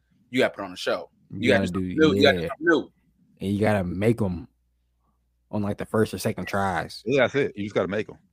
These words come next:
Speaker 3: You can't, you can't, you can't go out there and, like I say, you keep attempt two or three times. Like, okay, we, we see what you're trying to do. It's not gonna be impressive. So.
Speaker 2: <laughs> Yeah, man. So,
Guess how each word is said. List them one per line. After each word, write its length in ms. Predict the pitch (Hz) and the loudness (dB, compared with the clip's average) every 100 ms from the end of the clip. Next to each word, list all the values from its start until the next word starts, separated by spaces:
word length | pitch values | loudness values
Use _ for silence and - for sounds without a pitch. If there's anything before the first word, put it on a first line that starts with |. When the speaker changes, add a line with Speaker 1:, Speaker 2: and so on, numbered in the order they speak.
| _ _ _ _ _ _ _ _ _ _ _ _ _ _ | _ _ _ _ _ _ _ _ _ _ _ _ _ _
Speaker 3:
You 80 | 101 | -4
can't, 160 | 98 104 | -4 -4
you 60 | |
can't, 280 | 107 104 104 | -2 -2 -2
you 60 | 110 | -2
can't 220 | 120 117 | 0 2
go 120 | 113 | 2
out 140 | 110 | 2
there 260 | 101 107 104 | 4 2 2
and, 240 | 95 92 | 0 -6
like 140 | 104 92 | -6 -4
I 40 | |
say, 140 | 104 90 | -2 -4
you 140 | 85 | -6
keep 280 | - 104 - - - _ - | -10 -10 -10 -16 -20 _ -18
attempt 380 | - 113 104 - | -10 -8 -8 -6
two 180 | 113 | -2
or 60 | 107 | -2
three 220 | - 104 | -2 -4
times. 360 | 98 101 95 87 | -2 -4 -4 -4
Like, 120 | 87 | -4
okay, 260 | 87 - 85 | -4 -4 -4
we, 180 | 90 - | -6 -8
we 100 | 87 | -12
see 160 | - | -6
what 120 | 98 90 | -4 -4
you're 60 | |
trying 180 | 82 87 | -6 -6
to 60 | 87 | -4
do. 320 | 85 82 80 _ _ _ - | -4 -4 -6 _ _ _ -12
It's 100 | 85 | -4
not 120 | 90 | -2
gonna 140 | 87 | -2
be 100 | 82 | -2
impressive. 480 | 80 - 87 - - | -4 -4 -6 -6 -10
So. 300 | - 80 76 _ | -10 -10 -10 _
Speaker 2:
<laughs> 60 | _ _ _ - _ 330 269 - 262 277 - 220 - - _ _ _ _ _ _ - | _ _ _ -20 _ -10 -10 -12 -18 -16 -14 -16 -16 -20 _ _ _ _ _ _ -12
Yeah, 180 | - 98 | -8 -6
man. 280 | 92 87 | -6 -6
So, 120 | 92 | -8